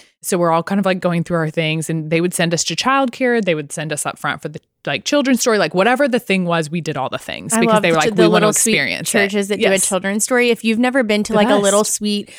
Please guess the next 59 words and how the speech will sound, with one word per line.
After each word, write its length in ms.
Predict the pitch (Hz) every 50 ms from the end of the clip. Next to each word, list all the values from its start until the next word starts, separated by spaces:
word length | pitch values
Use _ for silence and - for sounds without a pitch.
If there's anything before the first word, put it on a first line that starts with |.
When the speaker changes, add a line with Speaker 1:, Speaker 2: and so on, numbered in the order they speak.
| - -
Speaker 2:
for 120 | - 254 254
me, 200 | 254 277 285 294
like, 180 | 262 240 196 -
Southern 380 | - - 202 190 202 202 202
churches 360 | 190 - 202 190 202 202 190 190
and 140 | 185 180 -
Southern 220 | 190 180 185 180
Baptist 300 | 175 170 170 175 180 -
churches, 260 | - 180 170 190 185
like, 160 | - 202 190 - - - - -
they 80 | - 226
would 100 | 226 226
Speaker 1:
So 80 | - 214
Speaker 2:
always 320 | 214 214 226 262 285 202
Speaker 1:
sweet. 100 | 175 156 -
Speaker 2:
call 220 | - 254 240 247
up 160 | 262 285 -
the 80 | - 311
little 180 | 320 311 320 330
children 340 | 302 - 294 277 254 254 247
to 60 | 247
the 120 | 233 240 233
front, 320 | - - 226 208 196 196
and 160 | - 214 220
someone, 460 | - - - 220 214 220 214 208 208 208
probably 240 | 208 202 196 202
the 100 | 196 196
pastor, 320 | 190 196 190 185 - - 202
would, 120 | 196 190
like, 180 | 202 196 190 -
Speaker 1:
And 120 | 277 269
you 80 | 277 285
Speaker 2:
do 60 | 262
a 20 | 294
Speaker 1:
always 180 | 330 359 370 359
would 60 | 349 349 392
get, 0 |
Speaker 2:
story. 180 | 466 466 392 -
Speaker 1:
like, 160 | - 247 240
a 60 | 190
little 160 | 175 170 160
thing, 180 | 151 - 156 156
like, 160 | 165 170 180
a 60 | -
Speaker 2:
Yes. 80 | - 539 285 294 269
Speaker 1:
bouncy 80 | - 269
ball 140 | 226 226 202
with 100 | 202 208
Jesus 340 | 202 254 269 247 254 - -
in 60 | 240
the 80 | 214
middle 220 | 202 202 190 185 185
of 100 | 185 175
it. 200 | 196 285 269 254
<laughs> 0 |
Speaker 2:
Yes. 720 | 339 349 415 427 403 - - 392 392 539 440 359 539 554 - 403 508 480
Yes. 640 | 381 - 190 220 214 262 - - - - - 587 571 523 453 -
Speaker 1:
But 140 | 285 285 302
anyways, 480 | 339 339 349 320 285 247 247 254 202